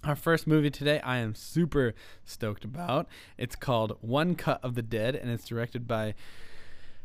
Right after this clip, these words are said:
oh, okay, one second. It's directed by Shinichiro Ueda. I definitely said that wrong, but I think this is one of my favorite recent movie viewings because it surprised me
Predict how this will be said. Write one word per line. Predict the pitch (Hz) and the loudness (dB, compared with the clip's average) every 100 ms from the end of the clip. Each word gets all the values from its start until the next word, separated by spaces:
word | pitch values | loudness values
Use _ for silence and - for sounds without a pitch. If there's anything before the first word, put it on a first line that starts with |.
| - - - | -10 -10 -8
oh, | 120 107 104 - | -6 -6 -6 -6
okay, | 117 113 - - - | -4 -2 -2 -6 -4
one | 117 113 | -4 -2
second. | 110 104 | -2 -4
It's | - - | -8 -4
directed | 113 131 151 143 | 2 2 2 -2
by | 120 113 107 107 107 110 - | 2 2 2 2 0 -2 -6
Shinichiro | - - - - 151 160 160 - - 156 143 120 123 165 180 - - - - - | -8 -6 -6 -2 0 0 -4 -8 -2 0 2 2 4 2 0 -12 -20 -20 -20 -8
Ueda. | 117 117 120 98 80 107 - - - - | -2 0 0 -2 -6 -10 -18 -20 -16 -8
I | 110 104 - | -6 -4 -4
definitely | - 131 131 117 | 0 0 0 -2
said | - 113 | -2 -4
that | 107 101 | -2 -4
wrong, | 104 113 151 - - - | -2 0 -2 -4 -14 -8
but | 123 120 - - | -2 -2 -2 -8
I | 113 | -10
think | - 190 240 240 - | -6 0 0 -2 0
this | 190 196 | 2 2
is | 180 | 0
one | 175 | -2
of | 165 | 0
my | 156 | 0
favorite | - 156 156 165 147 | 2 4 4 4 2
recent | 123 135 143 143 120 | 0 0 0 -2 -2
movie | 123 123 123 123 | 0 2 0 0
viewings | 110 117 117 113 110 - - | -2 -2 0 0 -4 -6 -10
because | 117 - 113 113 | -10 -6 -4 -4
it | 117 - | -6 -10
surprised | - - - - 131 123 120 | -14 -8 -8 -6 -6 -4 -2
me | 117 110 | -4 -4